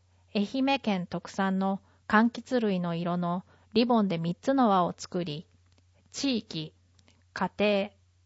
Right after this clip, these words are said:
職場、または学校の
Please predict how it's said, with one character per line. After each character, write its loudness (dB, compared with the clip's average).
職 -4
場、 2
ま 0
た 4
は 2
学 -6
校 2
の 4